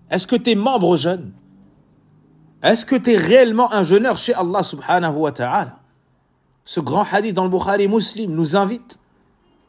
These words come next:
à nous réjouir du nom, d'être du nombre des jeûneurs et à nous,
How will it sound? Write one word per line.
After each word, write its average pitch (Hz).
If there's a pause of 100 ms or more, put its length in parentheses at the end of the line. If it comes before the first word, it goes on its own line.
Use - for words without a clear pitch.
(680)
à 156
nous 180
réjouir 233
du 170
nom, 208
d'être 196
du 185
nombre 160
des 156
jeûneurs 160 (920)
et 160
à 180
nous, 196